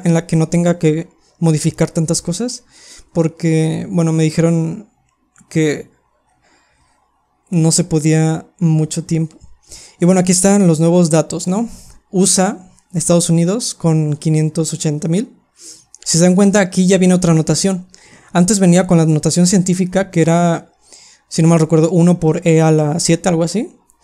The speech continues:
Pero se cambia porque son cantidades muy grandes. Sin embargo, aquí, como son cantidades más pequeñas, ya se cambia a esta notación.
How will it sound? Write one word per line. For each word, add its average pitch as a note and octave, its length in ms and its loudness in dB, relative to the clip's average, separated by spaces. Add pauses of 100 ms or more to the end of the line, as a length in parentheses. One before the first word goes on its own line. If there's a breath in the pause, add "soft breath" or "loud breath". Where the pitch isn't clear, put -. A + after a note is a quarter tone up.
(360 soft breath)
Pero G#3 260 4
se F3+ 160 0
cambia F3+ 300 2
porque D#3 180 -4
son E3+ 160 2
cantidades E3 1000 -2 (920)
muy E3 220 4
grandes. C#3+ 540 -4 (840 soft breath)
Sin - 140 0
embargo, F3 240 4
aquí, F3+ 200 -2
como E3 180 0
son D#3 160 0
cantidades D#3 300 -2
más E3 120 -4
pequeñas, F#3+ 400 -2
ya E3+ 80 -2
se D3+ 120 -8
cambia D#3+ 480 -2
a F#3+ 440 -2 (100)
esta E3+ 260 -2
notación. E3+ 500 -6